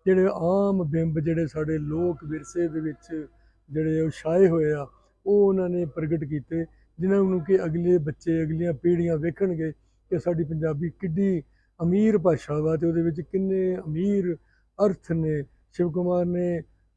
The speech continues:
ਪੰਜ-, ਆਪਣੀ ਮੁਹੱਬਤ ਬਾਰੇ, ਮਾਂ ਬਾਰੇ, ਦੇਸ਼ ਭਗਤੀ ਬਾਰੇ,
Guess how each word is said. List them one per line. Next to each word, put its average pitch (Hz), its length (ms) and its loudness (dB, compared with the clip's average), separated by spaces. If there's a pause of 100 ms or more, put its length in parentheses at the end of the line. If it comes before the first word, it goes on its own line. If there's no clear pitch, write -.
(460)
ਪੰਜ-, 165 200 -4
ਆਪਣੀ 156 300 -2
ਮੁਹੱਬਤ 151 520 0
ਬਾਰੇ, 185 420 0 (280)
ਮਾਂ 143 340 -2
ਬਾਰੇ, 180 360 2 (480)
ਦੇਸ਼ 156 320 -2 (120)
ਭਗਤੀ 151 380 -2
ਬਾਰੇ, 180 380 0